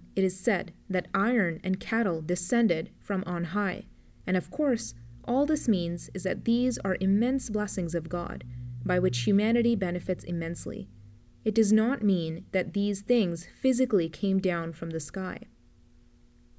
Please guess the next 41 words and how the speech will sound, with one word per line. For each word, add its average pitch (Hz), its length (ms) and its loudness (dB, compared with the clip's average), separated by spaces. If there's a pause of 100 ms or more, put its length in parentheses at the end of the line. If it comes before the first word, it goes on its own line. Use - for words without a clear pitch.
(1600)
Secondly, 214 680 2 (140)
it 196 160 -4
ought 220 180 0
to 226 60 0
be 240 140 4
noted 165 420 2 (420)
that 196 120 2
when 202 140 4
the 202 60 0
Holy 240 340 4
Quran, 170 500 0 (180)
which 180 160 0
is 196 120 2
considered 214 480 2
to 202 80 -2
be 185 100 0
the 170 120 2
word 226 260 2
of 208 120 -4
God, 160 340 -2 (240)
vouchsafed 233 680 2
to 196 80 -2
the 180 80 0
Prophet 240 400 -2
of 185 80 0
Islam, 165 480 -6
peace 196 240 -4
be 196 140 -4
on 240 220 0
him, 160 320 -4 (680)
that 180 300 -2
Jesus, 196 680 2
peace 190 200 -2
be 185 120 -4
on 175 180 -6
him, 170 160 -2
would 165 200 0
die 175 220 0
a - 120 -4
natural 170 400 -2
death. 180 420 -6